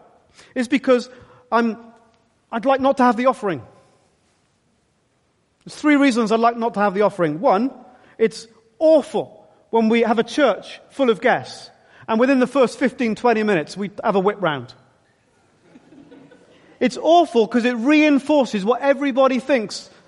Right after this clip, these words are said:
about the church. What people think about the church is that we don't care about them, but if they can give us some of the money to keep our buildings and our spires going, then we'll get it as quickly as we can. That's what they think.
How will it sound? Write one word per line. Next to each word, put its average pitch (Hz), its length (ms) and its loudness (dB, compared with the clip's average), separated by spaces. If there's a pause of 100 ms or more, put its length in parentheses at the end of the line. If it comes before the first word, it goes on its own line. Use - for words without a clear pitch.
about 233 200 2
the 220 60 -6
church. 240 400 0 (840)
What 240 180 0
people 294 260 2
think 285 240 0
about 262 240 2
the 240 80 -2
church 226 320 -2
is 214 120 -2
that 247 100 -2
we 285 180 2
don't 285 200 2
care 262 180 2
about 233 300 2
them, 202 320 2 (200)
but 233 80 0
if 240 120 2
they 285 100 4
can 285 160 -4
give 262 140 0
us 247 100 2
some 254 140 -2
of 240 80 2
the 240 60 2
money 240 200 0
to 240 100 -2
keep 254 200 0
our 233 100 4
buildings 226 400 -2
and 226 100 -2
our 214 80 2
spires 220 400 0
going, 175 280 0 (160)
then 226 160 2
we'll 226 100 2
get 247 180 0
it 214 60 0
as 185 80 -8
quickly 220 280 -4
as 180 60 -4
we 202 60 -8
can. 202 200 0
That's 196 120 -4
what 240 100 -2
they 233 100 -2
think. 220 200 -4